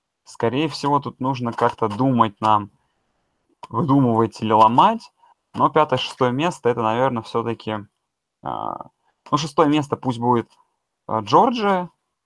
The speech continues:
Хотя, наверное, это не совсем справедливо. Но Джорджия. А на пятом месте будет Алабама. Потому что так правильнее.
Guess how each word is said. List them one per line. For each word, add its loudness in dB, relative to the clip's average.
Хотя, 0
наверное, 2
это -4
не -4
совсем -8
справедливо. -4
Но -4
Джорджия. 2
А -2
на 2
пятом 0
месте -2
будет 0
Алабама. 4
Потому -10
что -18
так 2
правильнее. -2